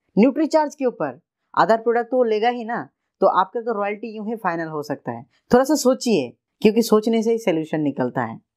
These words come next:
आप शायद सोच रहे हैं आपको कौन कौन सा कार मिलने वाला है। ये लकी ड्रॉ फाइनल होगा मार्च में, और मार्च में फाइनल होने के बाद हम लोग को तीन कार मिलने वाला है। Hyundai का Venue,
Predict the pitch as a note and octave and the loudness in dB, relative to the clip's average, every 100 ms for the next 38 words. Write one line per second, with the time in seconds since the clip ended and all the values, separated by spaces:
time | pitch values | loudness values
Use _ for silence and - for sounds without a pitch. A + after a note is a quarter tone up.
0 | _ - G3 - B3 A#3+ A3 A3 A3+ G#3 | _ 2 2 2 0 0 -2 -2 -2 -2
1 | G3+ - A3+ G#3+ G#3+ A3+ G#3+ A3+ G#3+ F#3 | -2 -2 -2 -2 -4 -6 -4 -4 -2 -2
2 | F3+ E3+ C#3+ B2 A#2 A2+ _ _ _ - | -4 -4 -4 -4 -8 -12 _ _ _ 2
3 | A3 A3 F#3+ A#3 G#3 G#3 A3 F#3+ F3+ F#3+ | 2 2 -2 -6 -6 -4 -4 -4 -6 -6
4 | G3+ G3 E3+ E3 E3 E3 F#3 C#4+ _ _ | -6 -4 -2 -2 -4 -12 -14 -14 _ _
5 | E3 E3+ F3 G3 - A3+ G3 F3+ F#3+ F#3 | 0 2 0 -2 -4 -8 -6 -4 -6 -6
6 | F#3 F3+ F#3+ E3 E3 E3+ E3+ E3+ - G#3+ | -8 -2 -2 -2 -4 -2 -2 -4 -2 0
7 | A3 G#3+ E3+ E3 D3 C#3 B2+ B2+ D#3+ B3+ | 2 2 2 0 0 0 -2 -2 -4 -8
8 | _ _ - F#3+ G3+ A#3 A#3+ B3+ F#3+ F3 | _ _ 0 4 4 4 2 0 0 -2
9 | E3+ D#3+ | -2 -6